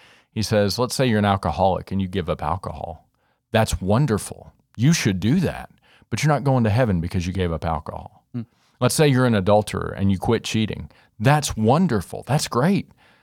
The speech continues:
Speaker 1: but you're not going to heaven because you quit cheating. You don't work your way to heaven, even though that's a, those are significantly good works. And so we just have to be careful that we always lean upon the grace of God.
Speaker 2: Yeah.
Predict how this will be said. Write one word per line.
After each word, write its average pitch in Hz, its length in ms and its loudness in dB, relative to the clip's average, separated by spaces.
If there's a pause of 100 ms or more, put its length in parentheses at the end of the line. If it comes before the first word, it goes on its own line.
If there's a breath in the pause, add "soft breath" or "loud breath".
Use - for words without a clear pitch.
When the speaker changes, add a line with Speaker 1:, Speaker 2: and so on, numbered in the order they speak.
(340 soft breath)
Speaker 1:
but - 140 -4
you're 151 100 4
not 139 100 0
going 135 180 2
to 117 60 2
heaven 120 280 2
because 90 280 -4
you 92 60 -6
quit - 200 -12
cheating. 95 560 -8 (480)
You 117 100 0
don't 127 200 2
work 113 240 0
your 101 100 -4
way 104 140 0
to 85 80 -4
heaven, 82 540 -2
even 135 200 0
though 120 160 2
that's 107 440 -2
a, - 60 -18
those 110 200 0
are 98 40 -2
significantly 107 720 -2
good 98 220 -2
works. 98 540 -4
And 104 140 -2
so 92 340 0 (480 loud breath)
we 110 200 -4
just 104 200 -2
have 117 180 -2
to 107 80 -2
be 98 100 0
careful 92 520 -4
that 90 220 -8
we 104 460 -4 (400)
always 117 480 2
lean 95 220 -2
upon 82 260 -6
the 78 80 -8
grace 73 300 -10
of - 100 -20
God. - 260 -20 (480)
Speaker 2:
Yeah. 113 160 -8